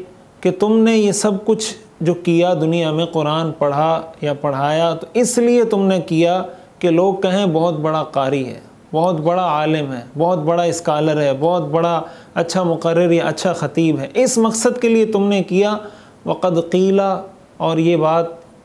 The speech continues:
कही जा चुकी, लोगों ने आपकी तारीफ़ें कर दी, जो आपका मकसद था वो आपको हासिल हो चुका। और अल्लाह ताला हुक्म फरमाएंगे कि इसको भी जहन्नम में मुँह के बल गिरा दिया जाए।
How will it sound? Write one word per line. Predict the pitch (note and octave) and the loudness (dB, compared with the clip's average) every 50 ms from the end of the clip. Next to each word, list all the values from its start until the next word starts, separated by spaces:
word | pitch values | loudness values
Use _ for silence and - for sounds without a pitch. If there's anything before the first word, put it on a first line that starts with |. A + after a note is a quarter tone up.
| - - | -4 -2
कही | - F#3+ F3+ G3+ G3+ F#3 | 0 2 2 4 2 2
जा | D#3 D3+ C3+ | 2 2 0
चुकी, | C3 - D3 - G#3 G#3+ | -2 -4 -4 0 0 2
लोगों | G#3+ G#3+ A3 G#3+ A#3 A#3+ | 4 4 4 2 2 2
ने | A3+ A3+ | 2 2
आपकी | A3 G#3 G#3 G#3 A3 A3 | 0 0 0 0 -2 0
तारीफ़ें | F#3 G#3 F#3+ G3 G#3 G#3 G#3 A3 G3+ | 0 0 2 2 2 2 2 0 0
कर | - - G#3 G#3+ | 2 2 2 2
दी, | A3 G#3+ A#3 | 4 2 4
जो | G#3+ G#3 G#3 | 2 2 2
आपका | F#3+ F#3+ F#3+ F3 G#3+ G3+ | 0 -2 -2 -2 -2 0
मकसद | F#3 F#3+ F3+ - - G#3 G3 | 0 0 0 0 -2 -2 0
था | G#3 G#3 | 0 0
वो | G3+ F#3 F3+ | 0 2 0
आपको | F3 F3 E3+ - | 0 0 -2 -2
हासिल | E3+ D#3 D#3+ D#3+ D#3+ F3 E3 | -2 0 -2 -2 0 0 0
हो | D#3+ E3+ F#3 | 2 2 0
चुका। | F#3 - D3 - B2+ - - - - - - - - - _ - | 0 -2 -8 -8 -8 -10 -10 -16 -20 -20 -20 -20 -20 -20 _ -2
और | F3+ F#3+ | -2 0
अल्लाह | F#3+ G3 G#3 G#3+ | 2 2 2 2
ताला | G3+ G#3+ G3 G3 G3+ G3+ | 0 0 0 0 0 0
हुक्म | F#3 F3+ E3+ G3 G3 F3 | 0 0 0 -2 -2 0
फरमाएंगे | - F3 D#3+ D#3+ E3 E3+ F3 F3+ F3+ E3+ | 0 0 0 0 0 0 0 0 0 0
कि | D#3+ D#3 | 0 -2
इसको | D#3+ D#3+ - F#3 | -4 -2 -2 0
भी | E3 D#3+ | 0 0
जहन्नम | D#3 C#3+ C#3+ C#3 D#3 D#3 D#3 D3+ | 0 -2 -4 -4 -6 -6 -4 -4
में | D3+ C#3+ C#3 | -6 -6 -6
मुँह | C#3+ C#3+ C#3+ | -6 -8 -6
के | C#3 D3 | -6 -6
बल | C#3 C#3 C#3 C3+ | -6 -6 -6 -6
गिरा | C3+ C3 B2 C3 B2+ | -6 -4 -4 -4 -4
दिया | B2 B2+ B2 A#2 A#2 | -4 -6 -8 -8 -8
जाए। | A2 A#2+ - | -8 -10 -12